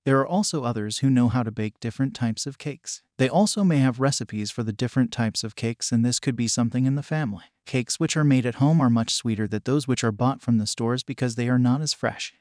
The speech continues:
This could be one of the best home businesses if done properly. There are also those who know how to sew.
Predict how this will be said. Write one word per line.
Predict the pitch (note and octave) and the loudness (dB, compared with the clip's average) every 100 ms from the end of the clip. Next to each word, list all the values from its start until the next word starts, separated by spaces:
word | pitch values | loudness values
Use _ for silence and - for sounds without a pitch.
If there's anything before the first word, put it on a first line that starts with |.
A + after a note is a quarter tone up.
| - | -2
This | C#3 - | 0 0
could | E3 | -2
be | C#3+ | 0
one | B2 C#3+ | 0 0
of | E3 A#2+ | -2 -4
the | |
best | G#2+ C3 - - | -4 -4 -4 -2
home | C#3+ D3 | 0 0
businesses | A#2+ G#2 G#2+ - A2 A#2 | -2 -2 -2 -4 -6 -8
if | A2 | -8
done | - B2 C3+ | -2 -2 -2
properly. | D3+ C3+ - - _ _ - | -4 -6 -8 -14 _ _ 2
There | C#3 | 4
are | C#3 | 4
also | E3+ G3+ E3+ | 0 -2 -2
those | C3 B2 B2 | -2 -2 0
who | B2+ | 2
know | G#2+ G#2 | 2 0
how | A2 | -2
to | A2+ | -4
sew. | - A2+ - | -6 -8 -10